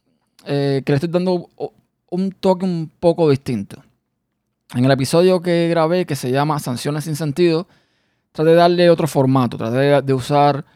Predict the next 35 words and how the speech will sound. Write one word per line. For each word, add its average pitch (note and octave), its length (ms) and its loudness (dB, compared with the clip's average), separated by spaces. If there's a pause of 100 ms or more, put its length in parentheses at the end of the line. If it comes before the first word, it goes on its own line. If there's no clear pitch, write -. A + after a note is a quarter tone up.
(260)
eh, B2+ 800 0 (540)
audios C#3 320 4
de B2+ 40 2
archivo, D#3 680 2 (100)
traté B2+ 200 -6
de C3 80 0
darle, C#3 380 0 (140)
de C#3 120 -6
enriquecer C3+ 320 -2
más D#3 180 0
el C#3 80 -4
podcast D#3 480 -2
con D3+ 480 0
información, C#3 840 0
traté C3+ 160 -2
de D3 180 -2 (360)
hacer E3 240 -2
algo E3+ 140 2
un E3+ 80 -2
poquito D#3+ 260 0
más E3+ 260 -4 (380)
periodístico. D3 800 2 (400)
No D#3 220 -4
me A3+ 80 2
salió A3 180 2
perfecto, F#3+ 680 0
pero D3 400 2 (460)
bueno, B2+ 220 -10 (160)
quedé C#3+ 180 2
bastante E3+ 600 0
contento D3+ 440 -4
con D3+ 80 0
el D3+ 40 2
resultado. D3+ 480 2
Espero C#3+ 480 -2